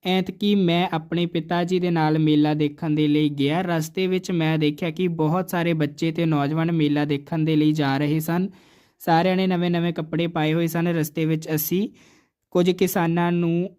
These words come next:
ਕਣਕ ਦੀ ਵਾਢੀ ਦੇ ਸ਼ਗਨ ਕਰਦਿਆਂ ਦੇਖਿਆ। ਆਲੇ ਦੁਆਲੇ ਖਿਲਰੀਆਂ ਪਈਆਂ ਕਣਕਾਂ ਇਸ ਤਰ੍ਹਾਂ ਦਿਖਾਈ ਦੇ ਰਹੀਆਂ ਸਨ, ਜਿਵੇਂ ਖੇਤਾਂ ਦੇ ਵਿੱਚ ਦੂਰ-ਦੂਰ ਤੱਕ ਸੋਨਾ ਹੀ ਸੋਨਾ ਵਿਛਿਆ ਪਿਆ ਹੋਵੇ।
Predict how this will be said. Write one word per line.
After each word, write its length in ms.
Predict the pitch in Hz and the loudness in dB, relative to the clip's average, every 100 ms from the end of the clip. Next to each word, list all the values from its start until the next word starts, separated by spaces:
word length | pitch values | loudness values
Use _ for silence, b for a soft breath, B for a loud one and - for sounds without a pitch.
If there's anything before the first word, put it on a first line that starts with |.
| _ | _
ਕਣਕ 340 | 185 180 180 190 | -2 -2 -2 0
ਦੀ 120 | 190 | 2
ਵਾਢੀ 340 | 175 160 180 | 2 2 0
ਦੇ 120 | 180 | 0
ਸ਼ਗਨ 380 | 175 185 160 170 | 0 -2 -2 -2
ਕਰਦਿਆਂ 440 | 170 160 160 170 160 | -2 -2 -2 -2 0
ਦੇਖਿਆ। 380 | 156 156 196 | -2 0 0
ਆਲੇ 240 | 165 156 156 | 2 2 2
ਦੁਆਲੇ 380 | 160 156 151 165 | 0 2 0 0
ਖਿਲਰੀਆਂ 640 | 165 165 160 160 165 165 | -2 0 0 0 0 -2
ਪਈਆਂ 360 | 160 151 156 160 | -2 0 0 -2
ਕਣਕਾਂ 420 | 151 151 151 165 | -2 -2 -2 -2
ਇਸ 160 | 160 | -2
ਤਰ੍ਹਾਂ 340 | 160 165 160 214 b b b b _ _ _ _ _ _ _ _ _ _ _ 170 | -4 -2 0 -2 b b b b _ _ _ _ _ _ _ _ _ _ _ -2
ਦਿਖਾਈ 540 | 175 170 196 180 190 | -2 0 0 2 0
ਦੇ 300 | 170 165 170 | 2 2 2
ਰਹੀਆਂ 320 | 170 175 185 | 2 2 0
ਸਨ, 340 | 180 175 175 170 | -2 -2 -2 -2
ਜਿਵੇਂ 260 | 170 170 | -2 -2
ਖੇਤਾਂ 380 | 165 165 160 165 | -2 -4 -2 -2
ਦੇ 100 | 165 | 0
ਵਿੱਚ 200 | 165 160 | -2 -2
ਦੂਰ-ਦੂਰ 560 | 156 160 170 156 160 156 | 0 2 2 0 0 0
ਤੱਕ 280 | 143 139 | -4 -4
ਸੋਨਾ 380 | 151 156 147 151 | -4 0 0 2
ਹੀ 120 | 151 | 0
ਸੋਨਾ 340 | 160 156 143 160 | 0 -2 0 0
ਵਿਛਿਆ 360 | 139 131 147 | -2 -2 -6
ਪਿਆ 240 | 139 131 127 | -4 -4 -2
ਹੋਵੇ। 280 | 143 123 | -2 -4